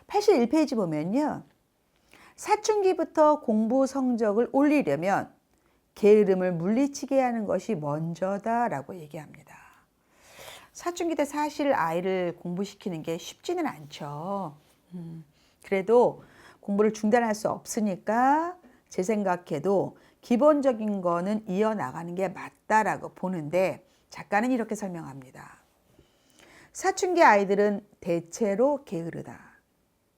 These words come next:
사춘기가 되면 공부에 대한 아이들의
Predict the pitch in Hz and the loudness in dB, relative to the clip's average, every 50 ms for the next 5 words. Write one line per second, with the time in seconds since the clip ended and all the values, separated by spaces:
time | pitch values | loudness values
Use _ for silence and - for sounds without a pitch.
0 | _ _ _ _ _ _ _ _ _ _ _ _ _ _ _ _ _ _ _ - | _ _ _ _ _ _ _ _ _ _ _ _ _ _ _ _ _ _ _ -20
1 | - - - - _ _ - - 311 302 - 330 294 277 240 254 233 196 180 180 | -20 -20 -20 -20 _ _ -8 -6 -6 -2 0 0 0 2 4 2 2 2 0 0
2 | 180 180 180 180 180 - - 180 180 175 196 185 175 165 165 165 170 - - - | -2 -2 -4 -6 -8 -6 -4 -4 -2 0 2 2 2 2 0 -2 -4 -6 -10 -10
3 | 180 170 165 160 - 160 170 170 170 208 220 | -8 -8 -8 -6 -6 -6 -4 -4 -6 -6 -8